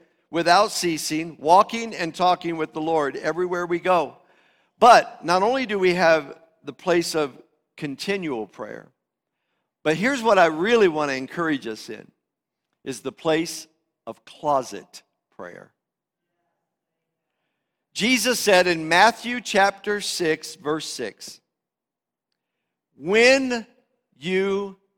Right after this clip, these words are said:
pray," not if you get around to it. Man, you guys are quiet today.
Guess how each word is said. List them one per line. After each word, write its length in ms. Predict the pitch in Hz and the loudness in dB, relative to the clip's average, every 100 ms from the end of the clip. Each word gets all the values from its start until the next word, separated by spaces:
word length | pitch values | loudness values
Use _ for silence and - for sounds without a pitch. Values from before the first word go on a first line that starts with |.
| _ | _
pray," 500 | - 160 151 113 85 - _ | -8 0 2 0 -4 -16 _
not 560 | 127 165 220 247 - - _ _ _ - | 2 8 8 8 4 -20 _ _ _ 2
if 480 | 196 247 - - 156 | 4 4 2 -12 -10
you 520 | 190 196 196 196 _ _ _ | -6 -6 -6 -10 _ _ _
get 160 | 151 147 | -8 -6
around 380 | 143 143 127 110 | -2 -2 -4 -10
to 140 | 107 | -18
it. 140 | - _ _ _ _ _ _ _ _ _ _ _ _ _ _ _ _ _ _ _ _ _ _ _ _ _ _ _ - | -20 _ _ _ _ _ _ _ _ _ _ _ _ _ _ _ _ _ _ _ _ _ _ _ _ _ _ _ -8
Man, 180 | 233 175 | -8 -6
you 80 | 139 | -6
guys 260 | 131 107 | -6 -6
are 60 | 95 | -12
quiet 440 | - 120 113 85 | -10 -6 -6 -10
today. 380 | - 95 80 | -16 -14 -14